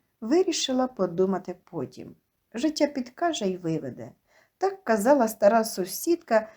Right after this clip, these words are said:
яка ставилась до неї як мати. Перед самим Новим роком усім працівникам бухгалтерії вручили премії та святкові продуктові набори. А про неї ще й у газеті написали, як про найкращого фахівця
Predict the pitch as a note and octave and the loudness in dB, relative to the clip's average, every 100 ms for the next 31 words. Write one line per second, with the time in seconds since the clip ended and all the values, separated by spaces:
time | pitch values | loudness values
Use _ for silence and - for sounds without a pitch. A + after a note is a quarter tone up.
0 | _ - A#3 C#4+ C#4 - F#4 D4+ A#3+ F3+ | _ -8 0 2 2 2 4 6 4 2
1 | F#3 F#3+ G#3 G#3 G#3+ G#3+ F#3 D#3 - - | 0 0 -2 -4 -6 -8 -10 -12 -12 -20
2 | _ _ _ _ _ _ _ _ - A#3 | _ _ _ _ _ _ _ _ -4 -2
3 | C4 - F#4+ D#4+ B3+ A#3+ D#4 C#4 A#3 A3+ | -2 0 4 6 6 6 6 4 4 4
4 | E4+ E4+ C4 B3+ - - - B3+ - - | 4 4 2 2 0 -18 -2 -2 -2 -4
5 | - C4 B3+ A#3+ A#3+ A#3+ E4 C4 B3 A#3+ | 2 2 4 2 2 6 6 8 6 6
6 | A#3 A#3 - E4+ D4+ A#3+ A3 G3+ B3 C4+ | 4 0 -2 2 2 2 2 2 2 2
7 | D4 C4+ B3 A#3 D4+ E4+ C#4+ B3 - A3 | 2 2 0 0 2 4 4 4 0 -4
8 | - G#3 G3+ - D#4+ C#4+ C#4 - G3 F#3+ | -2 -2 -2 0 2 2 -2 -2 0 0
9 | F#3+ - A3 A3+ A3 A3 F#3 E3+ D#3+ F#2+ | -2 -4 -2 0 0 0 -2 -2 -4 -6
10 | - _ _ _ _ _ - - G#3 G#3+ | -14 _ _ _ _ _ -20 -6 0 0
11 | G3+ G3 G3+ E4 F#4 E4 D4 - G4+ E4 | 4 4 6 6 6 6 2 0 4 4
12 | A3+ F#3 G3 A#3 A#3+ A3 A3 A3 A3 - | 6 2 2 0 0 2 2 0 -6 0
13 | G#3 G3+ G3+ G3+ - - _ G#3 B3+ B3+ | 4 6 4 0 -8 -20 _ 0 2 2
14 | - A3+ G#3+ G3+ G3 A3 E4+ F#4 - - | -2 -2 4 4 2 2 0 0 -4 4
15 | C#4 B3 G#3+ G3 G3+ F3+ - B3 C#4+ | 4 6 4 4 0 -6 -4 -2 -2